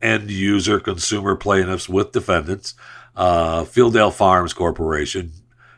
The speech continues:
George's Inc, George's Farms Inc, uh, Mac Jack Poultry Inc, Marjack Poultry,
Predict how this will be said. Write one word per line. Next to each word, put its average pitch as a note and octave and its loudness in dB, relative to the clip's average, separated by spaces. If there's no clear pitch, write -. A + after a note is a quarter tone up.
George's F#2+ 2
Inc, E2+ -8
George's F#2 0
Farms F#2 -2
Inc, D#2 -8
uh, E2 -4
Mac F#2+ 2
Jack G2 4
Poultry F#2 -2
Inc, E2 -8
Marjack F#2 2
Poultry, E2+ -4